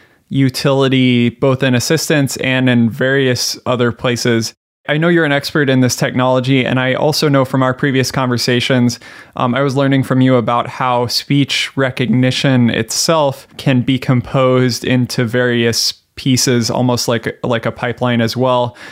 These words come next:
Um, I was wondering if you could cover what those steps in a typical speech recognition system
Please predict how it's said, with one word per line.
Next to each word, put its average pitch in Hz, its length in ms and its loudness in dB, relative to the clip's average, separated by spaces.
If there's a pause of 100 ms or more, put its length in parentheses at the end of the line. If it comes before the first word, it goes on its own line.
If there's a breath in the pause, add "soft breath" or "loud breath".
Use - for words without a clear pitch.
(220 loud breath)
Um, 127 240 0
I 127 40 0
was 139 120 0
wondering 156 240 2
if 143 160 -2
you 151 100 2
could 139 300 -2
cover 139 480 2
what 127 380 -2
those 147 200 2
steps - 500 -2
in 135 120 2
a 123 80 2
typical 131 500 -2
speech - 340 -2
recognition 139 880 0
system 131 680 0